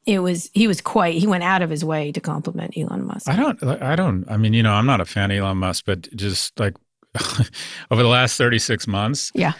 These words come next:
Speaker 2: to not acknowledge <laughs> the
Speaker 1: Yeah.
Speaker 2: extraordinary, you know, gray matter between Elon Musk's ears is to,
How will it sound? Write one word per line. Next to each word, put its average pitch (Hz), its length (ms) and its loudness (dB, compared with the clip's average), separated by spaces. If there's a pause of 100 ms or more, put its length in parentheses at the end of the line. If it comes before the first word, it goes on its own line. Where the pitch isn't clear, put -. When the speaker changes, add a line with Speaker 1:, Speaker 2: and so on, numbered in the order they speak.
(200)
Speaker 2:
to 127 120 2
not 117 260 6
acknowledge 104 840 0
<laughs> - 20 -10
the 220 80 2
Speaker 1:
Yeah. 302 80 4
Speaker 2:
extraordinary, 110 1000 2 (560)
you 101 180 0
know, 87 140 -2
gray 107 280 2
matter 104 240 4
between 95 460 0
Elon 98 260 2
Musk's 95 300 -2
ears 101 380 0
is 92 180 -6
to, 87 360 -4